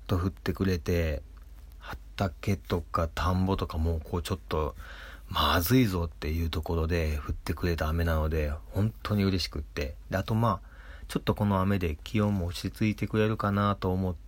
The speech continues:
てワクワクしてたんですけど、逆にこう湿度が上がったせいでものすごくムシムシとした暑い日々にちょっと疲れが出始めてます。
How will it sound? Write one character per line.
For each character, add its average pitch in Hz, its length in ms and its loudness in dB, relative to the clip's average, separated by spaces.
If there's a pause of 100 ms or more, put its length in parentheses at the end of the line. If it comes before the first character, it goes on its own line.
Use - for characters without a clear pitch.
(220)
て 101 160 4
ワ 95 160 2
ク - 100 0
ワ 82 80 2
ク - 120 -8
し - 40 -6
て 92 100 0
た 85 140 -4
ん 82 80 -4
で 80 80 -4
す - 80 -10
け 82 120 -4
ど、 82 220 -2 (420)
逆 95 240 0
に 98 120 4
こ 90 220 0
う 82 80 0
湿 - 260 -2
度 98 140 6
が 78 160 -4 (180)
上 - 80 -2
が 87 120 0
っ 82 60 -2
た - 120 -4
せ 90 160 0
い 85 40 2
で 80 120 -2
も 80 240 -2
の 92 120 0
す - 140 -2
ご 104 140 2
く 82 320 0
ム 82 160 0
シ - 140 0
ム 87 100 2
シ - 120 0
と 69 120 -4
し - 100 -8
た - 180 -4 (340)
暑 - 280 2
い 80 80 2
日 80 100 -2
々 80 140 0
に 73 260 -4
ち - 100 -4
ょ - 40 4
っ - 20 -4
と - 240 -6 (300)
疲 - 200 2
れ 76 60 2
が 73 140 0
出 78 80 0
始 73 200 2
め 69 80 0
て - 120 -6
ま - 140 -6
す。 - 220 -10